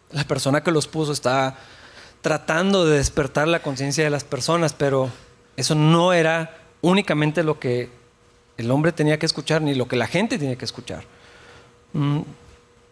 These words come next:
no solamente escuchar que Dios tenía un plan maravilloso para él y que podría incluir tortura,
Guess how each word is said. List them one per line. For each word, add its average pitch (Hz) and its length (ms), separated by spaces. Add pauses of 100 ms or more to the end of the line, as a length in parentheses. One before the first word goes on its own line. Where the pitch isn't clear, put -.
(360)
no 151 100
solamente 165 500
escuchar 156 540
que 139 100
Dios 139 220
tenía 151 200
un 143 120
plan 156 220
maravilloso 143 720 (600)
para 135 240
él 185 340
y - 80
que 131 120
podría 131 240
incluir 143 500
tortura, 156 720